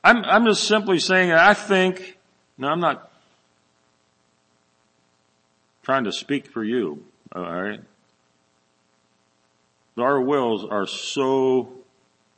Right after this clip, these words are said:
our, our wills are,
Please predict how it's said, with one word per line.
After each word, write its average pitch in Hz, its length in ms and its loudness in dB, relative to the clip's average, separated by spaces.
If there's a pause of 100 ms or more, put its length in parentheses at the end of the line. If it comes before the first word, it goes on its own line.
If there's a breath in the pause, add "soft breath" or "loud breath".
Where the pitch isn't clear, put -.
(1600)
our, 110 220 -6
our 107 160 -4
wills 123 680 -4
are, 92 360 -6